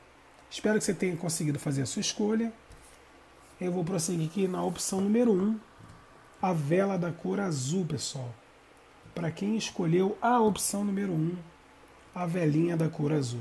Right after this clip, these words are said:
tá bom? Vamos ver se essa pessoa vai pensar em você neste sábado e neste domingo. Mentaliza a pessoa que você gosta,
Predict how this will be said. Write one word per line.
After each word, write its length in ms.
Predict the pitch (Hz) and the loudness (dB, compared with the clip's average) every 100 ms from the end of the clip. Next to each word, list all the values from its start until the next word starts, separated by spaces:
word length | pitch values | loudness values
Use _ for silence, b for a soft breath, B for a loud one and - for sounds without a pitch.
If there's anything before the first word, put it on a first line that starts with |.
| 110 | -6
tá 100 | 135 | 2
bom? 240 | 170 254 - - - - - - B B B B B B B B B | 4 4 0 -10 -18 -18 -20 -20 B B B B B B B B B
Vamos 280 | 269 254 | 8 8
ver 100 | 220 | 8
se 100 | 214 | 6
essa 140 | 214 202 | 4 2
pessoa 340 | 190 - 208 | 2 2 2
vai 200 | 175 220 | 2 2
pensar 380 | 220 196 - 196 | 2 0 0 -2
em 60 | 170 | 0
você 360 | 160 - 185 | 0 0 0
neste 320 | 190 220 - | 2 0 0
sábado 680 | 185 - 180 180 180 180 180 - - - - - - - - - - | -2 -2 -2 -2 -4 -4 -6 -10 -18 -20 -20 -20 -20 -20 -20 -20 -6
e 120 | 226 214 | 2 4
neste 380 | 165 165 - | 4 2 -2
domingo. 540 | 165 180 151 170 147 123 110 - - - B B B B | -2 0 2 0 -2 -4 -8 -14 -20 -20 B B B B
Mentaliza 680 | 185 190 175 170 233 247 226 | 0 2 2 6 6 6 4
a 40 | |
pessoa 380 | 196 151 185 170 | 2 0 -2 -4
que 100 | 160 | -2
você 260 | 151 - | -2 -2
gosta, 560 | 135 135 143 - - | -2 -2 -2 -4 -6